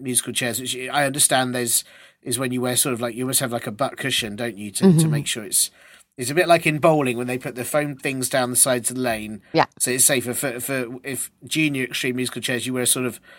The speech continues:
Speaker 1: butt cushion buffering, don't you, I believe?
Speaker 2: Yeah, it's a little bit like a large nappy that you wear on the outside of your
Speaker 1: Mm.
Speaker 2: clothes, but with,
Speaker 1: Mm.
Speaker 2: um, one of the ways that we train the young 'uns is to give them balloons on either side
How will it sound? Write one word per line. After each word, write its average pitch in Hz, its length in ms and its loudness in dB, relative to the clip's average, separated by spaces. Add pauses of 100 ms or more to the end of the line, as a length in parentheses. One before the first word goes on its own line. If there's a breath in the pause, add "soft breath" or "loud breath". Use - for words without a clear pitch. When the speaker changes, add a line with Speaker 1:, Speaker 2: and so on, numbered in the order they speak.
(260 soft breath)
Speaker 1:
butt - 220 4
cushion 123 400 -2
buffering, 104 500 -2
don't 117 220 -6
you, 101 100 -10
I 101 60 -8
believe? 101 420 -10
Speaker 2:
Yeah, 190 180 8
it's 180 180 -2
a 190 40 4
little 220 240 6
bit 170 160 0
like 160 220 2
a 151 40 2
large 143 440 0
nappy 147 420 0
that 147 100 -8
you 139 100 -2
wear 143 100 2
on 131 100 0
the 135 80 2
outside 139 380 0
of 120 80 -4
your 131 100 -2
Speaker 1:
Mm. 131 40 -6
Speaker 2:
clothes, 127 580 -2 (420)
but 143 240 2
with, 135 380 0
Speaker 1:
Mm. 139 40 2
Speaker 2:
um, 131 320 2 (1000 loud breath)
one 202 280 6
of 185 100 4
the 156 100 4
ways 147 220 2
that - 120 -8
we 139 80 0
train 143 320 2
the 131 80 2
young 123 180 2
'uns 123 320 -2 (360 loud breath)
is 160 220 2
to 156 100 0
give 156 180 0
them 147 160 2
balloons 143 640 2 (140)
on 156 100 6
either 135 220 2
side 135 400 -2